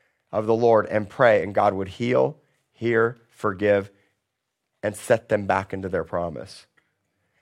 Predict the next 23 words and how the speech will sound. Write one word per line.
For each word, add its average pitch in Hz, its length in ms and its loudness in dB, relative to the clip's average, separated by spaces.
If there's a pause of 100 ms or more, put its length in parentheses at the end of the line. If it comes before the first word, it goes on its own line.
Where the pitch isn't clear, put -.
(120)
God's 123 340 4
making 117 340 0
this 107 200 -4
house 95 260 -2
a 92 80 -2
house 90 240 -4
of 85 80 -16
prayer. - 320 -12 (1600)
God's 107 300 2
making 117 400 0
this 110 160 -4
place 104 340 -2
a 107 40 -8
place 101 360 -4
where 98 80 -8
people 95 580 -6 (380)
can 107 160 -6
come 95 460 0 (240)
and 98 180 -4
find 95 220 0
forgiveness 113 560 -4
and 98 180 -6
healing 98 440 -6